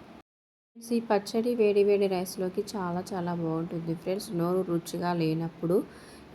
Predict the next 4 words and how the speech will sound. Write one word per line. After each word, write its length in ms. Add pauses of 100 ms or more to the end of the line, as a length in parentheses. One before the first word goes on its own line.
ఇలా 180 (600)
మామిడికాయలు, 760 (140)
ఎండుమిరపకాయలతో 920 (120)
పచ్చడి 360